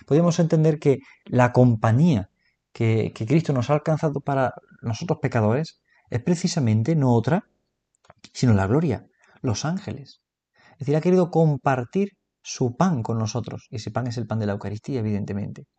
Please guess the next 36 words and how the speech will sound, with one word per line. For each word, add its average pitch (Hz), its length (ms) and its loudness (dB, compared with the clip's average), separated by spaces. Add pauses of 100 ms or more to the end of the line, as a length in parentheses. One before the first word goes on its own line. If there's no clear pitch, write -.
(440)
Pero 123 160 6
además 147 520 0
lo 120 180 0
hace 160 500 -2 (400)
llenándonos 135 560 0
de 135 60 -2
una 151 140 2
compañía 139 440 2
nueva 143 240 2
que 127 120 -10
son 156 140 -2
los 160 200 0
ángeles. - 640 -6 (680)
Es 147 100 0
decir, 113 240 -2 (180)
los 120 180 0
cristianos 139 600 0
redimidos 113 760 2 (420)
estamos 131 440 -2
a-, 135 100 -4
rodeados 123 560 0
y 131 40 -4
acompañados 117 520 -4
de 120 80 -2
ángeles. - 920 -6 (760)
Los 117 200 -4
ángeles 135 340 -2
de 123 120 0
Dios 113 260 0 (440)
que 120 100 -4
nos 110 180 -2
acompañan 107 560 -2
y 104 60 0
que 101 100 -4
nos 101 140 -6
sostienen. 98 500 -8